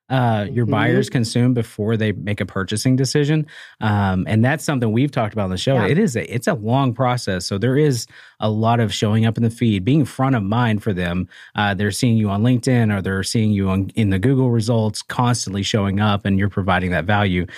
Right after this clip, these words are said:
Speaker 1: Uh, obviously, video being, being a big piece of that, but, uh, um, love that statistic too, because I, I, we're all human. Like, we don't, we don't ever talk about this to where it's like, when you need to,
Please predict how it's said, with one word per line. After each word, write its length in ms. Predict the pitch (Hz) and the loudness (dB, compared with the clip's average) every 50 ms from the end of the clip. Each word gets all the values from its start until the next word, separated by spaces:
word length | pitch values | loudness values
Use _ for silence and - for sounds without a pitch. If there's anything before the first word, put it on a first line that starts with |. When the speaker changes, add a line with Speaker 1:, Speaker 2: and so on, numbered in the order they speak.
| - - - - - | -18 -18 -14 -6 -2
Speaker 1:
Uh, 240 | 95 95 92 90 - | 0 0 2 2 2
obviously, 420 | 98 107 101 104 98 - 98 92 | 2 2 0 0 -2 0 -2 -2
video 360 | 87 92 107 101 98 95 95 | 0 0 0 0 2 0 0
being, 380 | 85 87 98 92 87 90 85 - _ _ _ _ _ _ | 0 0 0 0 0 -2 -4 -6 _ _ _ _ _ _
being 180 | 139 139 131 120 | 2 2 4 4
a 60 | 113 | 2
big 240 | 104 123 113 92 95 | 2 0 -2 -2 -6
piece 260 | - - 156 160 - | -2 0 0 0 0
of 120 | - 98 87 | -2 -4 -2
that, 260 | 90 87 87 80 - | -2 -2 -2 -2 -2
but, 260 | 104 98 92 - - | -4 -4 -4 -2 -2
uh, 200 | 104 95 92 87 - - - - - - | 0 0 0 -2 -4 -8 -20 -20 -12 -6
um, 440 | - 98 95 92 90 90 90 85 - - | -2 -2 0 0 0 0 -2 -4 -4 -6
love 340 | 110 117 135 151 165 151 | -2 0 2 2 2 2
that 200 | 127 131 120 113 | 0 0 0 -2
statistic 540 | 110 - 113 104 - 156 151 147 110 104 92 | -4 -6 -8 -2 0 -2 0 0 -4 -6 -6
too, 260 | - - 160 139 107 | -2 0 0 2 2
because 580 | 95 98 92 - 113 101 92 85 - - - - - | 0 -2 -4 -2 -2 -2 -2 -4 -6 -8 -10 -10 -6
I, 240 | - 87 92 90 78 95 - - - | -4 -2 -2 -2 -4 -6 -10 -10 -8
I, 100 | 98 95 | -8 -4
we're 240 | 95 113 131 147 | 0 0 2 2
all 140 | 160 165 165 | 2 0 -2
human. 360 | 156 - - 208 208 151 110 | -4 -4 -4 -2 0 0 0
Like, 140 | 104 123 113 | 0 0 0
we 100 | 131 151 | 2 2
don't, 160 | 175 170 101 | 2 0 0
we 80 | 139 175 | 0 0
don't 180 | 185 170 156 156 | 2 2 2 0
ever 220 | 151 139 131 - - - _ | 0 -2 -6 -8 -12 -20 _
talk 260 | - - 185 190 185 | -8 -4 -4 -4 -2
about 220 | - 139 117 110 98 | 0 0 0 0 -2
this 160 | 107 107 - | -2 -4 -4
to 80 | - 113 | -4 -2
where 100 | 104 101 | -2 -2
it's 140 | 98 - | -4 -4
like, 240 | - 101 95 95 - - _ - - - _ _ _ _ | -2 -2 -4 -4 -6 -12 _ -20 -20 -20 _ _ _ _
when 140 | - 113 117 | -2 0 2
you 140 | 127 139 165 | 4 4 4
need 220 | 170 170 170 151 | 4 2 2 2
to, 220 | 135 131 123 120 | 0 0 -2 -2